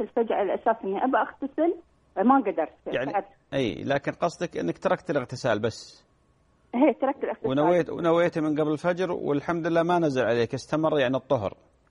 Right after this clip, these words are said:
Speaker 1: أيوة، استمر.
Speaker 2: إن شاء الله، أبشر يا مريم.
Speaker 1: وسبحت، اغتسلت يعني الساعة ثمان.
Speaker 2: إن شاء الله، إن شاء الله.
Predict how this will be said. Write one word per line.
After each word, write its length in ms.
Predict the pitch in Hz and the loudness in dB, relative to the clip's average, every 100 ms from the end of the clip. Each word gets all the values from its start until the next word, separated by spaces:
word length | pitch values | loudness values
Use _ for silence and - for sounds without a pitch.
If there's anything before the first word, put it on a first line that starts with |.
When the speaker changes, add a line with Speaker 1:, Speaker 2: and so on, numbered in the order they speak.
| _ | _
Speaker 1:
أيوة، 200 | 226 214 | -4 -4
استمر. 240 | 202 - 226 | -4 -6 -4
Speaker 2:
إن 40 | |
شاء 300 | 151 101 123 | 2 4 4
الله، 220 | 135 104 | 2 0
أبشر 260 | 131 131 123 | -2 -4 -6
يا 100 | 87 | -4
مريم. 280 | 85 67 85 _ | -6 -10 -16 _
Speaker 1:
وسبحت، 960 | 196 208 202 208 226 - 254 254 302 - - | -6 -4 -4 -4 -6 -6 -4 -4 -4 -8 -8
اغتسلت 600 | 277 185 - 233 320 302 | -6 -4 -4 -2 -2 -2
يعني 440 | 254 269 285 233 214 | -2 2 2 0 -6
الساعة 320 | - 226 202 | -4 -4 -4
ثمان. 180 | - 170 - _ - | -6 -8 -8 _ -8
Speaker 2:
إن 60 | 147 | -6
شاء 200 | - 92 | -4 -6
الله، 120 | - _ - | -6 _ -8
إن 80 | 131 | -8
شاء 200 | - - | -6 -12
الله. 120 | - | -14